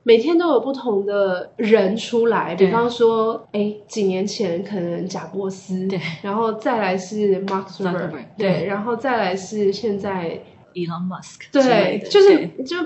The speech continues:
Speaker 1: 每隔一年两年，其实都有各式各样不同的 business，
Speaker 2: 嗯。
Speaker 1: 还有人，
Speaker 2: 嗯。
Speaker 1: 还有事情发生。
Speaker 2: 嗯。
Speaker 1: 那如果我们有好奇心的话，就是我就会觉得很好玩，所以我就会去读他们的东西，
Speaker 2: 嗯。
Speaker 1: 他们到底在做什么，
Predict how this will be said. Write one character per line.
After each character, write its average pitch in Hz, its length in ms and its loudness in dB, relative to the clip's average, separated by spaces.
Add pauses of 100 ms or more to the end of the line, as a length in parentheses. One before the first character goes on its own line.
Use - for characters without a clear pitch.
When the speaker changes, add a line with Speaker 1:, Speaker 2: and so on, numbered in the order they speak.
(100)
Speaker 1:
每 240 160 2
隔 262 240 0
一 320 180 0
年 202 260 0
两 185 220 -4
年， 180 200 -4
其 208 160 -8
实 208 80 -4
都 262 160 -2
有 196 120 0
各 233 160 2
式 226 180 -8
各 214 180 0
样 190 240 -2
不 214 100 -8
同 175 280 -8
的 175 200 -6
business， 208 580 -4
Speaker 2:
嗯。 220 60 4
Speaker 1:
还 196 80 2
有 190 120 0
人， 175 420 -6
Speaker 2:
嗯。 214 120 4
Speaker 1:
还 190 140 -2
有 190 120 -2
事 240 220 -6
情 - 300 -10
发 170 200 -10
生。 165 420 -10
Speaker 2:
嗯。 208 180 -2 (160)
Speaker 1:
那 269 360 -2 (200)
如 285 160 0
果 320 140 0
我 226 100 4
们 196 140 -2
有 196 140 0
好 277 160 -2
奇 214 180 -6
心 220 200 0
的 196 80 -4
话， 202 400 -4 (140)
就 233 100 -2
是 220 200 0
我 180 140 -2
就 233 160 0
会 233 420 -4
觉 233 200 8
得 240 100 4
很 226 140 -4
好 233 220 0
玩， - 220 -8
所 220 140 0
以 - 20 2
我 190 60 2
就 208 140 -2
会 214 100 2
去 208 300 -6
读 185 280 -4
他 208 160 -10
们 214 160 0
的 233 140 4
东 202 160 2
西， 185 320 -6
Speaker 2:
嗯。 - 20 -12
Speaker 1:
他 208 120 -10
们 202 80 -10
到 196 100 -4
底 175 60 -4
在 180 120 -4
做 185 220 -4
什 - 240 -8
么， - 80 -16